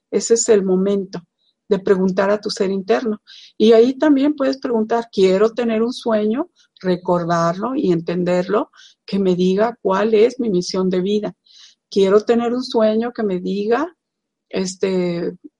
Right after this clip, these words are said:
si debo ir a este trabajo o este no, si me corresponde. Quiero tener un sueño que me diga cómo hacer esto, cómo hacer lo otro". En el sueño hay, es un, una maravillosa manera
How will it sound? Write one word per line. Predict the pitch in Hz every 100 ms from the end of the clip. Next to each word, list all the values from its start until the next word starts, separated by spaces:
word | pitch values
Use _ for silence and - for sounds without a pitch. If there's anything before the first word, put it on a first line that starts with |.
| _ _
si | - - 185
debo | 190 202 220
ir | 208 214 226
a | 202
este | 196 - 214
trabajo | 214 190 170 175 214 -
o | 208 180 170
este | 185 - 170
no, | 170 180 - - _
si | - 214
me | 196 190
corresponde. | 196 185 185 175 - 214 226 220 180 _ _ _ _ _
Quiero | - 208 220
tener | 240 233 233
un | 240
sueño | 233 214 233 240
que | 208
me | 185 180 170 175
diga | 170 202 202 214 208
cómo | - 202 208
hacer | 208 202
esto, | 202 233 - 190 185
cómo | - 208
hacer | - 214
lo | -
otro". | - - - - -
En | 190 202
el | 202
sueño | 185 226 226 254 262
hay, | 240 247 240 233
es | 214 220
un, | 240 240 233 233 _ _ _ _
una | - 214 240
maravillosa | 233 196 190 190 202 214 240
manera | 220 185 190 196 208 233